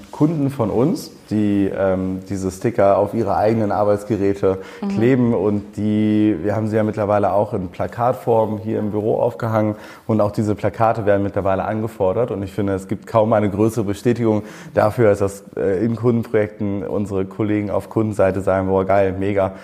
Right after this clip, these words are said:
Speaker 1: kleben wir drauf“ und
Speaker 2: Ja.
Speaker 1: sind total stolz darauf, dass sie, ähm, ja, sie sehen sich darin quasi auch wieder.
Speaker 2: Mhm.
Speaker 1: Ähm, ich hab lange, ähm, gebraucht, einen Aufkleber auszuwählen. Bei mir steht, äh, „Staying Curious“,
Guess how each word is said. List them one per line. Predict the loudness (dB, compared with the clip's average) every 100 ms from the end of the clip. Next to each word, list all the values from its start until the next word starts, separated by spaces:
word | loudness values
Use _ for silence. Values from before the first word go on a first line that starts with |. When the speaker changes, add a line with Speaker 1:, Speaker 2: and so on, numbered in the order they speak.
| -20 -12
Speaker 1:
kleben | -2 -2 0
wir | 0
drauf“ | 4 4 4
und | 0 -2 -2
Speaker 2:
Ja. | -4
Speaker 1:
sind | -4
total | -4 -4 -4
stolz | 2 2 4
darauf, | 4 4 2 0
dass | -6 -2
sie, | -2 -2 -6 -20 -8
ähm, | -2 0 0 -2 -2 -4 -6 -18 -20 _ _
ja, | 2 2
sie | 2
sehen | 2 2 4
sich | 0
darin | 2 2 2 -2
quasi | -2 -2 -2 -2
auch | -2 -6
wieder. | -8 -8
Speaker 2:
Mhm. | -10 -16 -20 -20 -12
Speaker 1:
Ähm, | -2 2 4 2 -2 -4
ich | -4 0
hab | 0 -2
lange, | -2 2 2 0 -4 -14 -10
ähm, | -4 -2 0
gebraucht, | 0 2 2 2
einen | 0 -2 -2
Aufkleber | -2 -4 -2 0 2
auszuwählen. | 2 0 -2 0 0
Bei | 0
mir | 0
steht, | -4 -2 -2 -2
äh, | -8
„Staying | -4 -2 0 -2
Curious“, | -2 0 2 2 0 -8